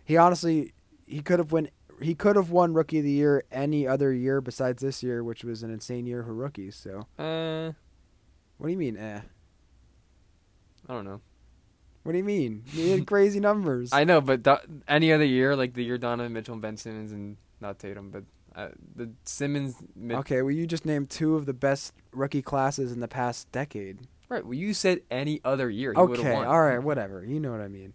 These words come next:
Speaker 2: But
Speaker 1: But we're both big on the Hawks, and I think they can squeeze in, as you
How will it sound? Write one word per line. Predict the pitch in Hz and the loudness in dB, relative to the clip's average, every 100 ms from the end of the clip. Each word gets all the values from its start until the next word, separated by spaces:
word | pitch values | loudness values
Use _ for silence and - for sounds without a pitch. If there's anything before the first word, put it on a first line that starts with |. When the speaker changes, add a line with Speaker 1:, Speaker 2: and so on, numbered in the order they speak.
| _ | _
Speaker 2:
But | 95 92 _ _ - | -16 -16 _ _ 8
Speaker 1:
But | 160 156 | 8 10
we're | 165 | 8
both | 190 202 | 8 8
big | 196 190 | 6 6
on | 185 | 4
the | 151 | 4
Hawks, | 160 156 - - - - | 4 4 0 -10 -12 -8
and | 123 131 131 120 | -4 -2 -2 -4
I | 110 | -6
think | 135 123 - _ _ | -6 -8 -12 _ _
they | 110 120 | -10 -10
can | - 117 117 107 110 _ 131 - | -8 -8 -8 -10 -16 _ -20 -18
squeeze | - 131 131 | -4 -4 -2
in, | 147 104 | -6 -6
as | 104 110 | -10 -8
you | 117 117 | -8 -8